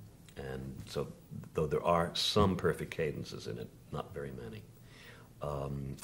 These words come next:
the audience is never encouraged to, to think that something is over, uh, 'cause I didn't want the mood broken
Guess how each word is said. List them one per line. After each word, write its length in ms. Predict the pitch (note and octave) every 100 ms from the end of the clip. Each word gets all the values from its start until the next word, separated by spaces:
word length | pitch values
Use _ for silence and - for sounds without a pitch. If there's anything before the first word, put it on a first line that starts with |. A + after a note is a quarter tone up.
| - D2+
the 160 | D2
audience 300 | D2+ D2 C#2+
is 120 | D2
never 260 | C#2+ C#2 C2+
encouraged 680 | - - - C2+ B1+ - - -
to, 100 | - - - -
to 100 | -
think 460 | E2 E2+ D2+ - -
that 220 | D2+ -
something 300 | - C#2+ C#2
is 120 | B1+ -
over, 360 | B1+ A#1+ A#1 - - - - - - - - -
uh, 180 | C#2+ C#2
'cause 220 | C2+ E2+ D2
I 60 |
didn't 360 | C#2 F2 - -
want 540 | D#2+ D#2 D#2+ D#2 D2+
the 60 | D2+
mood 320 | D#2 D2+ C#2+
broken 460 | C#2+ C#2 - C2+